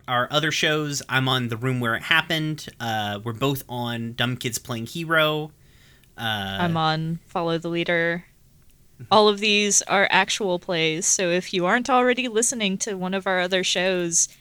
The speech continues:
Speaker 2: and decide you wanna try them, know that the other shows involve dice sometimes.
Speaker 1: Sometimes.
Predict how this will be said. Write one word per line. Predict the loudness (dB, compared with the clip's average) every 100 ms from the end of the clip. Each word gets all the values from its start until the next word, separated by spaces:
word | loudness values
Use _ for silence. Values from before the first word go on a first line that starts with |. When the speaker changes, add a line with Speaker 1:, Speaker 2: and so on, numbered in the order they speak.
| _ _ 0
Speaker 2:
and | 2 2 -2 -4
decide | -2 0 0 0
you | -4
wanna | -2 -4
try | 0 0 2
them, | 0 -2 -2 -6 -4
know | 2 4 4
that | 0 -2
the | 2 2
other | 2 -2
shows | 0 0 0 0 -2
involve | -2 -4 -2 0 0 -2 -6 -10
dice | -2 0 0 0 0 -2 _ _ _ _ _ _ _
sometimes. | -4 -4 -4 -6 -6 -4 -6 -4
Speaker 1:
Sometimes. | -6 -4 -6 -2 -2 -4